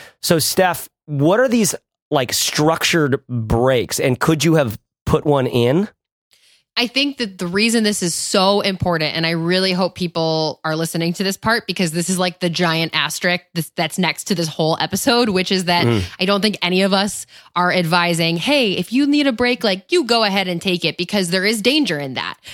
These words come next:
Speaker 2: As I think Corbett kind of alluded to a little bit, we don't wanna get to the point where we're, you know, you take a break, it's indefinite, and then you're kind of like, you know, you get far enough away from your projects that you're like, "Was I even any good anyway? Like,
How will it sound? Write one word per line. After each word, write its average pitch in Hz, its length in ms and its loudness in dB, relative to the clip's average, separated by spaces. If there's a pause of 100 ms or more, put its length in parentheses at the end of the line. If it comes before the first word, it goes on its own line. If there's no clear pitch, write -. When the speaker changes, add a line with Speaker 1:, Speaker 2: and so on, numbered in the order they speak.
(120)
Speaker 2:
As 180 360 -2
I 190 60 0
think 196 180 -2
Corbett 208 280 0
kind 190 160 0
of 175 60 0
alluded 185 440 0
to 180 180 -2
a - 20 -2
little 160 240 -2
bit, 160 280 -4 (320)
we 208 120 0
don't 208 360 -2
wanna 190 180 0
get 185 160 -2
to - 80 -8
the 170 80 -4
point 170 340 -4
where 165 240 0
we're, 160 360 -2 (140)
you 180 140 -4
know, 160 80 -2
you 160 200 -4
take 214 220 0
a 233 60 0
break, 185 420 -2
it's 180 200 -6
indefinite, 180 880 -2 (260)
and 185 220 -2
then 180 260 -2
you're 180 80 -2
kind 185 240 -4
of 170 80 -6
like, 175 220 -2 (460)
you 202 100 0
know, 185 60 2
you 180 120 0
get 214 180 0
far 208 300 0
enough 208 240 0
away 175 360 0
from 202 140 -2
your 175 100 0
projects 170 500 -2
that - 100 -12
you're 196 120 -2
like, 180 180 -2 (140)
"Was 202 180 -2
I 247 120 0
even 285 240 2
any 233 220 0
good 175 320 0
anyway? 165 640 0
Like, 147 220 -2